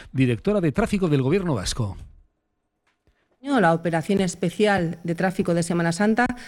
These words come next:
Speaker 2: se pondrá en marcha el miércoles, el día uno de abril, a las quince horas y finalizará el lunes, día seis,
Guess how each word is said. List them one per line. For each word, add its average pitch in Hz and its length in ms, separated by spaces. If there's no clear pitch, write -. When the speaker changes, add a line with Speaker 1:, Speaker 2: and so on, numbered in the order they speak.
Speaker 2:
se - 160
pondrá 185 240
en 214 60
marcha 240 460
el 170 120
miércoles, 175 800
el 156 180
día 170 320
uno 208 220
de 165 120
abril, 196 360
a 170 80
las 160 220
quince 185 340
horas 208 320
y 202 80
finalizará 202 720
el 185 140
lunes, 175 340
día 185 220
seis, 214 360